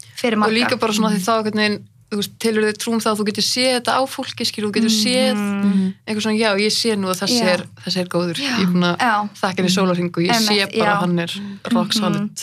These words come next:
Speaker 3: Út af mér fannst hérna, út af því ég skil ótrúlega vel hvað þetta er jafn mikið áfall fyrir vini, f-, þú veist,
Speaker 1: Mhm.
Speaker 3: fjölskyldu, þjálfara, þú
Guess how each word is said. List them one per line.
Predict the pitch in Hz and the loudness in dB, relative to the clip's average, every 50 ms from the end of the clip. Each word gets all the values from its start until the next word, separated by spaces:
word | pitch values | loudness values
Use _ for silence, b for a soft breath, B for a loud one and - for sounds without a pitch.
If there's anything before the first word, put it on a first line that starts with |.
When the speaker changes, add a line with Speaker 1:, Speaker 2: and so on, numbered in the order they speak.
| - - - | -14 -4 -4
Speaker 3:
Út | 220 208 214 | -2 0 2
af | 214 | 2
mér | 214 214 208 | 0 0 0
fannst | - 226 226 220 - - | 0 0 -2 -2 -2 -2
hérna, | 226 202 208 202 196 196 190 - | -2 0 0 2 2 0 0 -2
út | - 202 202 | -4 -6 -6
af | 190 | -4
því | 196 208 | -2 -2
ég | 208 - | -2 -2
skil | - - - - - - 214 220 233 262 277 269 247 233 - - _ - - - | -2 -2 -4 -6 -2 0 0 2 2 0 0 -2 -2 -4 -8 -10 _ -8 -2 0
ótrúlega | 220 240 262 254 - - 240 214 214 202 190 185 | 0 0 -2 -4 -4 -4 0 0 2 2 2 2
vel | 214 233 240 226 | 2 0 0 -2
hvað | 220 - - 233 214 208 202 | -4 -2 0 0 0 2 0
þetta | 208 - - | -2 -2 0
er | 214 226 220 | 0 0 2
jafn | 220 214 214 - - - - - - _ - - - _ | 2 0 -2 -4 -12 -20 -20 -20 -20 _ -20 -20 -8 _
mikið | 214 220 220 214 - 185 - | 0 0 0 0 -2 -2 0
áfall | - 180 208 262 294 - - - 233 220 | 0 0 0 0 -2 -6 -4 -4 -4 -4
fyrir | - - 247 262 277 254 220 208 | -2 -2 -2 0 0 0 0 0
vini, | 190 220 240 254 269 269 269 262 262 254 254 254 247 - | 0 0 0 0 0 -2 -4 -2 -2 0 0 0 0 0
f-, | - 226 220 214 214 214 | 0 0 0 2 2 0
þú | 208 | 0
veist, | - 226 214 | 0 0 0
Speaker 1:
Mhm. | 208 208 | 0 0
Speaker 3:
fjölskyldu, | 254 247 247 208 208 202 202 247 240 240 - 254 247 247 | 0 0 0 0 -2 -2 -2 -4 -6 -2 -2 0 0 0
þjálfara, | 240 - - 240 226 240 254 254 233 247 247 240 233 240 240 240 226 208 196 | -2 -2 -2 -2 0 0 -2 -2 -2 -2 -2 0 0 0 0 0 -2 -2 -2
þú | 240 233 226 | 0 2 2